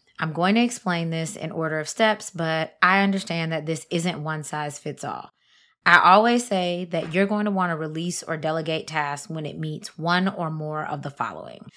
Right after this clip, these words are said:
So first, you don't feel like doing it. Two, you don't feel confident doing it. Or three, you don't have time to stay on top of it. So while the list that I'm gonna give you is prioritized in order to build the foundation for the next step,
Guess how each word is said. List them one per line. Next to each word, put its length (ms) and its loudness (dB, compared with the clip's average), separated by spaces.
So 140 -2
first, 440 4
you 140 0
don't 180 2
feel 300 -2
like 240 -6
doing 240 -6
it. 220 -4
Two, 300 2
you 160 -4
don't 180 4
feel 200 -2
confident 680 4
doing 320 -6
it. 200 -10
Or 460 6
three, 460 2
you 80 4
don't 180 6
have 220 2
time 320 0
to 100 -10
stay 200 -2
on 160 -6
top 280 -8
of 120 -12
it. 220 -12
So 400 2
while 480 12
the 120 0
list 360 4
that 140 4
I'm 160 4
gonna 200 4
give 220 0
you 160 4
is 340 2
prioritized 920 0
in 160 -8
order 240 -4
to 100 -6
build 340 0
the 40 -8
foundation 600 -2
for 120 -8
the 80 -8
next 240 -6
step, 320 0